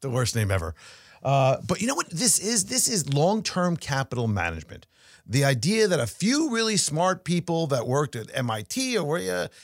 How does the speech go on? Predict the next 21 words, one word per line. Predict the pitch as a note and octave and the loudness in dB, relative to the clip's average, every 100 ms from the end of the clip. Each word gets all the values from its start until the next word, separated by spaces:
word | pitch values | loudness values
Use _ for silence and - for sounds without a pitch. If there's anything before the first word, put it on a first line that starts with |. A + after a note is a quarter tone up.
| _ | _
they | D#3 | -2
came | D#3+ G3 A3+ | 0 2 4
up | G#3+ E3 | 2 2
with | D#3+ | -2
a | C3+ | -2
solution | - D3 B2 A2+ B2+ A2+ - C3 B2 | 0 0 -2 -2 0 0 2 2 2
to | - A#2 A2+ - _ _ _ _ _ _ | 2 2 2 -2 _ _ _ _ _ _
make | A#2 D3 A#2 | 2 2 2
sure | - D3 | 2 4
that | C#3 B2 | 4 2
there | B2+ A#2+ | 2 2
was, | A2+ A#2 A2+ G#2 - - _ _ _ _ A2 | 2 2 2 2 2 0 _ _ _ _ -2
um, | A2 G#2+ G#2+ - - D3 | 0 2 0 -4 -8 -4
absolute, | D#3+ - - D#3+ D3 C3+ C#3 C3+ - - _ _ _ _ _ _ | -2 0 0 2 0 2 2 0 -4 -14 _ _ _ _ _ _
um, | G2+ A2 A2 A2 A2 G#2+ G#2 F2+ _ _ _ _ _ _ _ _ _ _ _ _ | -4 0 0 -2 -2 -4 -6 -10 _ _ _ _ _ _ _ _ _ _ _ _
li-, | C3 E3+ | 0 2
limited | E3 D3+ F3 G#3 F3+ | 4 6 6 4 4
risk, | C3 D#3 - - | 2 2 2 0
but | A2 | -6
great | B2 C#3+ C3 | 0 0 0
upside | - - - - | 0 0 -2 -14